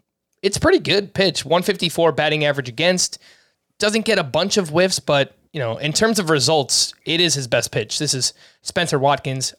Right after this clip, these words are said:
Um, and in nine games since returning to the Orioles, eight of those starts, two point eight three E R A. He is fourteen percent rostered. The other name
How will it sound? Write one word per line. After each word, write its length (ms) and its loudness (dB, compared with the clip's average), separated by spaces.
Um, 320 -4
and 120 2
in 80 -2
nine 220 0
games 280 0
since 140 -4
returning 360 0
to 80 -2
the 100 -2
Orioles, 380 4
eight 140 0
of 80 0
those 180 2
starts, 460 2
two 220 2
point 400 2
eight 220 -2
three 340 2
E 140 2
R 200 4
A. 300 2
He 180 -2
is 120 2
fourteen 500 0
percent 340 0
rostered. 380 0
The 160 -8
other 220 2
name 340 0